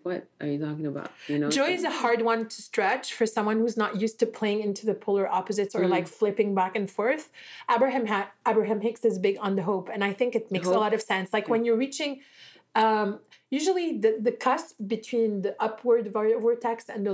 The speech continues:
Speaker 2: lower vortex is, um, is when you're bored. Bored is you're already starting to go downward. And right above bored, in terms of the emotion spectrum, is hope. When you flip from, "Oh, I'm bored," or you see something that's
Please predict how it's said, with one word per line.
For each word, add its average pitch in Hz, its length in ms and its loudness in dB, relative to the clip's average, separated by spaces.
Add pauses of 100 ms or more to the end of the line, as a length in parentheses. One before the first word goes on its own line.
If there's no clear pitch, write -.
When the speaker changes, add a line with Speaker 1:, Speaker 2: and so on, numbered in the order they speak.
Speaker 2:
lower 196 220 2
vortex 254 640 -2
is, 202 560 2 (460)
um, 196 600 2 (100)
is 226 100 4
when 208 160 2
you're 180 260 0
bored. 185 340 -2 (680)
Bored 233 340 4
is 196 180 -4
you're 190 240 0
already 185 240 2
starting 180 380 -2
to - 100 -16
go 196 100 -2
downward. 208 600 -8 (460)
And 233 320 -2
right 247 280 4
above 214 400 0
bored, 196 540 2 (180)
in 196 100 -2
terms 196 260 0
of 190 120 0
the - 100 0
emotion 202 540 0
spectrum, 190 520 -4
is - 140 -4 (120)
hope. - 280 -6 (520)
When 226 140 4
you 233 60 2
flip 226 260 2
from, 214 240 -4
"Oh, 269 160 -2
I'm 226 160 -2
bored," 233 320 2
or 220 140 4
you 214 140 0
see 254 260 -4
something 208 460 0
that's 190 220 -4